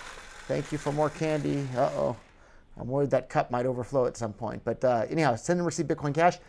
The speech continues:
Send and receive whatever Bitcoin Cash tokens you want. If you post your, uh, Bitcoin Badger Wallet S L P address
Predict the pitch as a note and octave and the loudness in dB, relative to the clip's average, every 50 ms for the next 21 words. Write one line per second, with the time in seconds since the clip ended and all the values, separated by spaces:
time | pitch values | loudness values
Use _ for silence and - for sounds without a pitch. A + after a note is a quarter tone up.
0 | - - - - - - - D#3+ D#3 E3 E3 D#3 D#3 - E3 D#3+ D#3 D3 C3+ C#3+ | -20 -20 -20 -20 -12 -4 -2 0 0 0 0 -2 -2 -2 -2 -2 0 0 0 0
1 | - - - - C#3+ C#3+ D3+ E3 D#3+ F3 D3+ C#3 D#3+ D3+ - D3 D#3 C#3+ - D3 | 0 -2 -4 2 6 8 8 8 8 4 2 0 -2 -4 -4 -4 -6 -4 0 4
2 | D3 D3 C#3+ - - D3 C#3 - C#3+ B2+ C#3 C#3 C3 B2+ B2+ B2+ - - - - | 4 4 4 2 -2 -4 -4 -4 -4 -4 -2 -2 -2 -2 -2 -4 -6 -10 -16 -20
3 | - - - A#2+ - D3+ C#3+ - D#3 E3 E3 D#3 D#3 - E3 E3 D#3+ D#3 D#3 D3+ | -14 -10 -10 -4 -4 -4 -2 2 2 2 2 2 0 0 2 4 6 8 8 8
4 | D3+ D3+ C#3+ D3 - D#3 - - D#3+ D#3+ D#3+ D#3 D3 D3 - _ _ - _ _ | 8 6 6 2 -2 -6 -4 -4 -2 -2 -2 -2 -4 -8 -12 _ _ -20 _ _
5 | _ _ - - - - - - - - - C#3 C#3 D3 D3 C#3+ D#3+ E3+ D3 C#3+ | _ _ -20 -20 -20 -20 -20 -20 -20 -2 4 6 6 6 6 6 2 2 6 6
6 | C#3+ C#3+ C#3+ C#3 C#3 - C3 C3+ B2+ - D#3 C#3+ - - D#3+ D3+ C#3+ C3+ B2+ C3+ | 8 8 8 6 4 2 -2 -2 -2 0 -2 -4 -2 0 4 4 4 4 4 2
7 | C3 C3 - | 0 0 0